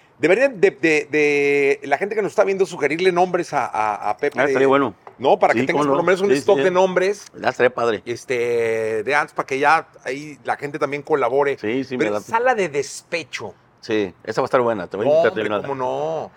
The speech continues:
Speaker 2: Hay buenos proyectos, vienen. También voy a abrir en, en Puerto Vallarta ahora en septiembre, eh, Botanero.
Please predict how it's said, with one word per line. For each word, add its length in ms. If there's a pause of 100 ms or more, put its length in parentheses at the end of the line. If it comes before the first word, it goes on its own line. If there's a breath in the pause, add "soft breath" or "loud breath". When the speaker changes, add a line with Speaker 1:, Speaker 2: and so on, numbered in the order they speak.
(180 soft breath)
Speaker 2:
Hay 80
buenos 200
proyectos, 420
vienen. 200
También 220
voy 40
a 40
abrir 160
en, 180
en 220
Puerto 240
Vallarta 360
ahora 220
en 60
septiembre, 540 (580 soft breath)
eh, 420
Botanero. 600